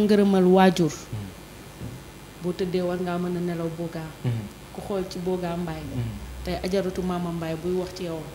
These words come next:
Speaker 2: Mm.
Speaker 1: Xol yépp day daal di tooy.
Speaker 2: Laay ndeysaan, sama yaay ji. Ndeye Fatou Ndiaye, Mama
Speaker 1: Témoignage dafa nekk la nga xamante ne
Speaker 2: Dëgg la.
Speaker 1: ci waajur.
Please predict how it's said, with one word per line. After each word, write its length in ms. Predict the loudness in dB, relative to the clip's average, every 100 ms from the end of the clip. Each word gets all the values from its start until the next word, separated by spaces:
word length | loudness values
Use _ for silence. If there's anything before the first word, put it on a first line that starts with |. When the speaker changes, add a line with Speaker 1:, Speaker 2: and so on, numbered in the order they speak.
| -6
Speaker 2:
Mm. 200 | -2 -2 -4 -12 -12 -12 -12 -14 -14 -14 -12 -8
Speaker 1:
Xol 160 | -4
yépp 220 | -4 -4
day 160 | -4 -4
daal 200 | -6 -8
di 40 | -10
tooy. 160 | -10 -10 -10 -6
Speaker 2:
Laay 160 | 2 2
ndeysaan, 300 | 2 -2 -6 -10 -14 -10
sama 140 | -6
yaay 140 | -4 -4
ji. 140 | -6 -14 -16 -16 -16 -16 -16 -14
Ndeye 140 | -8 -6
Fatou 200 | -6 -6
Ndiaye, 180 | -8 -8
Mama 100 | -4
Speaker 1:
Témoignage 640 | -2 0 0 0 -2 -4
dafa 160 | -6 -6
nekk 280 | -4 -4 -4
la 140 | -4 -4
nga 80 | -6
xamante 380 | -6 -4 -4
ne 60 | -4
Speaker 2:
Dëgg 140 | -2 -4
la. 80 | -4
Speaker 1:
ci 80 |
waajur. 460 | -2 0 -2 -2 -6